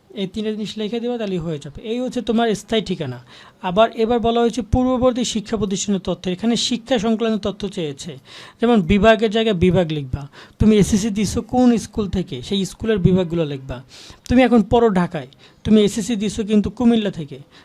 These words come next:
তাহলে তুমি লিখবা, বিভাগ লিখবা কুমিল্লা, জেলা লিখবা ফেনী, উপজেলা লিখবা তুমি, পৌরসভা ফাঁকা লিখ-, জ-, পৌরসভা থাকলে পৌরসভা লিখবা, বোর্ডের নাম লিখবা কুমিল্লা বোর্ড,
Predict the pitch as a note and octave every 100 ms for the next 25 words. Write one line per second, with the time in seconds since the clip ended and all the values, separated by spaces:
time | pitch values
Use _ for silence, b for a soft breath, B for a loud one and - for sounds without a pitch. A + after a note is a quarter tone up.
0 | B B3+ A#3+ B3 A#3+ G#3+ A3 F3 G3+ G#3
1 | G3+ G#3 G3 F#3+ F#3+ F#3 F3 E3+ F3 B
2 | B D#3+ G3 A3 G#3+ G3+ F3 F#3 - F#3+
3 | E3+ D#3+ D#3 B B - G#3+ A#3+ A3+ A3
4 | G3 F3+ E3+ D3+ D#3 D3+ D3+ - b -
5 | A#3 A#3+ - A3+ A3 - F3+ G3 F3+ G3
6 | F#3+ F3 E3 - - A3 F3+ A3 G3+ F#3+
7 | F#3 F#3+ F3+ F#3 F3 D#3+ D#3+ D3+ G3+ A3
8 | A3+ A3+ A3 G3+ G3+ A#3+ A3+ G#3+ F3+ C#3
9 | C3+